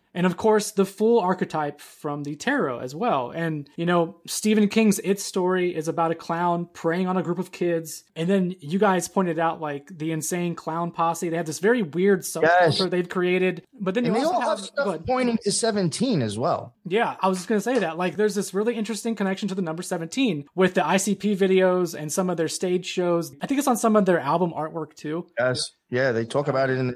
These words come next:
Speaker 2: music as well.
Speaker 1: Yeah, I don't know where this clown world comes from, and maybe we could talk about that. But you also have these very, very obvious pop culture references. I, I mentioned It, but also the Joker character in D C Comics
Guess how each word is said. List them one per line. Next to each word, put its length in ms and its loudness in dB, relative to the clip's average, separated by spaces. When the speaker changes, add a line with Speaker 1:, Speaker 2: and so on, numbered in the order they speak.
Speaker 2:
music 240 -4
as 100 -6
well. 360 -2
Speaker 1:
Yeah, 320 -4
I 80 -4
don't 160 0
know 80 0
where 180 2
this 140 -4
clown 280 0
world 200 -4
comes 240 -10
from, 220 -6
and 80 -6
maybe 160 -4
we 80 -2
could 140 -10
talk 180 -4
about 200 -6
that. 280 -6
But 260 0
you 160 0
also 220 2
have 240 0
these 380 -4
very, 360 0
very 440 -2
obvious 400 -2
pop 360 -6
culture 280 -6
references. 400 -6
I, 200 -2
I 60 -4
mentioned 380 0
It, 420 -8
but 100 0
also 380 2
the 160 -4
Joker 400 -2
character 560 -2
in 60 -6
D 100 -8
C 140 -10
Comics 580 -4